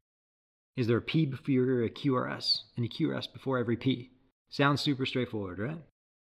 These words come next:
This is actually probably one of the most difficult tasks. For extra credit, it's strongly suggestive, if it is normal sinus rhythm, if the P is upright in two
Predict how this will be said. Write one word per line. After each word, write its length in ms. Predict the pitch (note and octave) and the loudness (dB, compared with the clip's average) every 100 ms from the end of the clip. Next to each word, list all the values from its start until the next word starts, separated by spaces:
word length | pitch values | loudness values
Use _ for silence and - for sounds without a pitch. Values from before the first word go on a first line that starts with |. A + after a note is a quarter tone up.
| - | -6
This 80 | E3+ | -2
is 60 | |
actually 280 | G#3+ F3 F3 | -2 0 0
probably 220 | E3 C3+ B2 | 2 2 2
one 120 | B2 | 2
of 20 | |
the 60 | A2 | 0
most 240 | A2+ - - | -4 -6 -6
difficult 400 | C3+ B2 A#2+ A2+ | -6 -4 -6 -6
tasks. 520 | A#2+ A2 - - - - _ _ _ _ | -6 -8 -8 -12 -14 -18 _ _ _ _
For 180 | - D#3+ | -10 -6
extra 240 | C#3+ F#3 | -4 -2
credit, 300 | - E3 D3+ | 2 2 2
it's 160 | C3+ - | -2 0
strongly 580 | - - B2+ D3 D3+ D3 | 0 2 2 2 2 0
suggestive, 720 | - A2 A#2+ B2 - G#2+ A#2+ - - | -2 -2 -2 -2 -4 -6 -6 -14 -8
if 120 | A#2+ | -2
it 80 | A#2 | 0
is 260 | G#2 G#2 F#3 | -2 -6 -8
normal 400 | C3+ A2+ C3 B2 | -2 0 2 0
sinus 400 | - A#2+ A2 - | 0 -2 -2 -2
rhythm, 380 | G2+ A#2 G2 C3 _ _ - | 0 0 -2 -6 _ _ -20
if 100 | - | -4
the 80 | A#2 | -4
P 240 | - E3+ | 0 2
is 140 | C#3 - | 2 0
upright 320 | C#3+ D3+ D#3 | -2 0 0
in 120 | D3 | 0
two 360 | - G#2+ G#2+ | 0 2 2